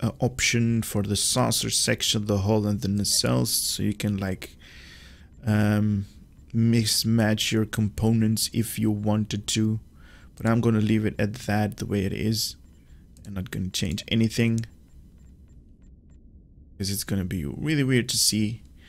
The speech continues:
And also the patterns overlay that you can put on them. I'm just gonna go with the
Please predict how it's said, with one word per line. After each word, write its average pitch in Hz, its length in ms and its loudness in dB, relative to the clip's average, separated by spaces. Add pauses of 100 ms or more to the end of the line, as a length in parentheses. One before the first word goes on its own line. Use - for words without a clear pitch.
(480)
And 107 220 2
also 120 260 2
the 107 100 0
patterns 104 720 0
overlay 98 480 0
that - 220 -4
you - 60 -6
can 85 160 -8
put - 260 -6
on 87 200 -4
them. 85 280 -6 (1080)
I'm 104 120 -4
just 101 200 -6
gonna 101 200 -2
go 95 140 -4
with 90 180 -4
the 107 100 -6